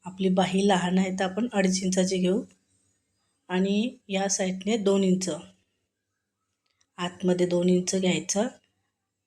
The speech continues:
आणि आपल्या बाहीचा आकार द्यायचा. जे आपण नेहमी बाह्या-, बाहीचा आकार देतो,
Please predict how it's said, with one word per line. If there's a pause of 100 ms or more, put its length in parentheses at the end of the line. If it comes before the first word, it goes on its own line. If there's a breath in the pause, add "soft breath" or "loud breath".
आणि
आपल्या
बाहीचा
आकार
द्यायचा. (1800 soft breath)
जे
आपण
नेहमी
बाह्या-,
बाहीचा
आकार
देतो,